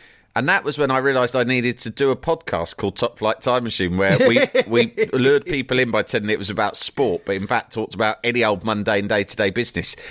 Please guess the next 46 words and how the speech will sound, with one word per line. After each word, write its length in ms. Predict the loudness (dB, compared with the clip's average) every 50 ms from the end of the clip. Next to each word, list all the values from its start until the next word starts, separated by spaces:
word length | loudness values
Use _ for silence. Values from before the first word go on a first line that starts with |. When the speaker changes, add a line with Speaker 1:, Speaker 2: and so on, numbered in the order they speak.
| -16 -16 -18 -14 -4 0
Speaker 1:
The 100 | 0 2
other, 280 | 2 2 2 0 0 0 0
the 120 | 2 2
other 220 | 2 2 0 -2 -6
best 400 | -4 _ -4 -4 -4 -4 -4 -4
one, 260 | -2 -2 -2 -4 -8 -8
just 240 | -6 -4 -4 -4 -2
as 140 | -4 -4 -4
further 340 | -2 0 0 0 0 0 -2
evidence 340 | -2 0 -2 -4 -4 -6 -6
of 60 | -4
the 80 | -4
fact 140 | -4 -2 -2
that 180 | -2 -4 -4 -6 -14 -20 -20 _ _
sometimes 500 | -4 -2 -2 -2 -2 -4 -4 -4 -2 -2
I 60 | -2
think 200 | -2 -4 -6 -4
talk 240 | -4 -4 -4 -4 -6
sport 280 | -4 -2 0 0 0
is 100 | 0 0
at 140 | 0 0 0
its 140 | -2 -6 -6
best 500 | -4 -4 -4 -4 -4 -8 -12 -14 -14 -16 _ _ _
when 380 | -2 0 0 0 0 -2 -6 -4
they 140 | -2 -2 -2
don't 260 | 0 -2 -2 -2 -4
have 160 | -4 -4 -2
any 180 | -2 -2 -2 -2
proper 300 | -4 -6 -6 -6 -6 -8
sport 400 | -8 -6 -2 -2 -2 -2 -4 -8
to 100 | -12 -8
talk 280 | -4 -4 -4 -4 -6
about, 300 | -8 -6 -4 -4 -4 -6 -10 _ _ _ _ -20 -20 -20 -20 -20 -20 -10 -8
is 120 | -6 -4
we 140 | -2 -2 -2
Speaker 2:
Yeah. 60 | -2
Speaker 1:
just 240 | -2 -2 -2 -2 -2
got 220 | -2 -2 -2 -2
people 520 | -2 -2 -2 -2 -2 -2 0 0 0 -2 -6 -12 _ _ _ _ _ _ _ -4
to 460 | -2 0 0 0 0 -2 -4 -6 -8 _ _ _ _ _ _ _ _
ring 300 | -2 0 0 2 2 2
in 320 | 2 0 0 -4 -8 -12 -14 _ _ _ _ _ _ _ _ -2
and 240 | 0 0 0 -2 -4 -8 -4
<clears throat> 80 | 0
order 560 | 0 2 4 4 2 2 2 0 0 0 -2 -4 -8 -14 -20 -20 _ _ _ _ _ -2
in, 220 | 0 0 0 -2